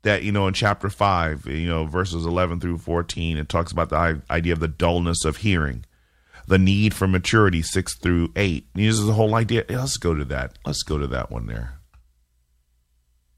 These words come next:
Oh, you're not gonna play nice on here, so let's get rid of that one for the time being.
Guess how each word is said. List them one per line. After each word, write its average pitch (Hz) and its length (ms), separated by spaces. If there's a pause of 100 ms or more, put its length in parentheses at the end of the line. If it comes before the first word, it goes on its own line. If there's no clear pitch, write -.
(1400)
Oh, - 460 (1000)
you're 87 100
not 71 180
gonna 71 140
play 67 240
nice 64 360
on 69 180
here, 64 320
so - 200
let's 71 280
get 64 180
rid 64 160
of 64 100
that 60 220
one 64 160
for 64 140
the 64 100
time 60 360
being. 57 500